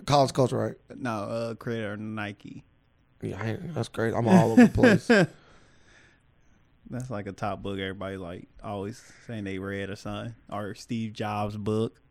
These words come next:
Speaker 2: Books of them like that.
Speaker 1: Yeah, I'm not reading no Steve Jobs book.
Speaker 2: Me either. I re-,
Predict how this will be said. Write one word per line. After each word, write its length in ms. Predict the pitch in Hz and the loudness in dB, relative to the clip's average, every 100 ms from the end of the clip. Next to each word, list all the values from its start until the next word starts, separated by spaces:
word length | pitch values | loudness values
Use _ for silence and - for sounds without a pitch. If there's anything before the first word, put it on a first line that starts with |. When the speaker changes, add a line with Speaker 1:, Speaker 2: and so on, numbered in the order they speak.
| _ _ - - - _ _ - _ _ _ - - - - - - - - - _ - | _ _ -20 -20 -20 _ _ -20 _ _ _ -20 -20 -20 -14 -12 -14 -20 -20 -20 _ -8
Speaker 2:
Books 260 | 117 104 | -6 -6
of 100 | 98 | -6
them 220 | 95 95 107 - _ - | -8 -8 -12 -20 _ -14
like 200 | - - | -14 -12
that. 240 | 62 73 - - _ _ _ _ _ _ _ - - | -12 -12 -14 -20 _ _ _ _ _ _ _ -20 -6
Speaker 1:
Yeah, 140 | 117 | -2
I'm 60 | 113 | 0
not 160 | 113 110 | -2 -4
reading 140 | 104 | -6
no 40 | 92 | -8
Steve 260 | - - | -10 -10
Jobs 240 | - 80 175 | -8 -10 -10
book. 260 | 185 113 - _ _ | -12 -14 -18 _ _
Speaker 2:
Me 180 | 131 113 98 | 0 0 -2
either. 180 | - - - | -8 -16 -4
I 140 | 143 | -2
re-, 240 | 139 113 | 0 -2